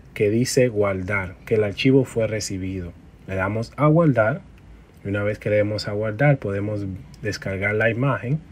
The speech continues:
y vamos a descargas y vemos que la imagen se transfirió.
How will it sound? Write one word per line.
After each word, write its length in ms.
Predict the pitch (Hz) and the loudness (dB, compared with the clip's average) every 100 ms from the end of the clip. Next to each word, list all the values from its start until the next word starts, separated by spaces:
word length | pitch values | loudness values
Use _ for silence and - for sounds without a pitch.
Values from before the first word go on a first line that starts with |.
| - - - - - - | -20 -20 -20 -20 -20 0
y 280 | 151 170 170 | 2 4 4
vamos 380 | 135 123 120 | 4 2 -2
a 80 | 117 | -2
descargas 800 | 107 101 - 131 139 143 160 - - - - - | -2 -2 0 0 2 0 -2 -4 -16 -20 -20 -12
y 160 | 113 110 | -6 -4
vemos 460 | 98 117 123 131 | 0 2 4 2
que 200 | - - | 0 -6
la 100 | 98 | -6
imagen 480 | 92 101 110 131 123 | -4 -4 -4 -6 -8
se 560 | - - - 123 156 160 - - - | -10 -10 0 4 4 2 -10 -16 -6
transfirió. 720 | 113 113 - 104 95 92 | -4 -4 -4 -6 -4 -6